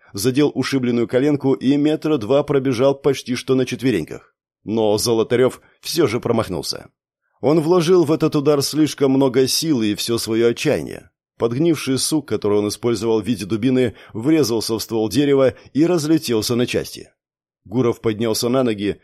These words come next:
и встал лицом к преступнику. Золотарёв замахнулся было, но вовремя понял, что в его руке остался жалкий огрызок.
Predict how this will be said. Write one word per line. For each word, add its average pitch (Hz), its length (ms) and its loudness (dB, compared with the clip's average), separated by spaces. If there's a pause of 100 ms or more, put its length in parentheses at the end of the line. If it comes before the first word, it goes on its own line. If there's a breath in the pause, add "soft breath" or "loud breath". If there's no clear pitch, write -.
(140 soft breath)
и 117 100 -4
встал 151 400 0
лицом 135 400 0
к - 60 -20
преступнику. 107 760 -6 (300)
Золотарёв 120 540 0
замахнулся 117 580 0
было, 98 240 2
но 101 200 0
вовремя 113 400 0
понял, 123 320 0
что 101 180 -6
в 92 40 -4
его 117 200 0
руке 139 360 0 (240 loud breath)
остался 151 680 0
жалкий 127 440 0
огрызок. 135 720 -2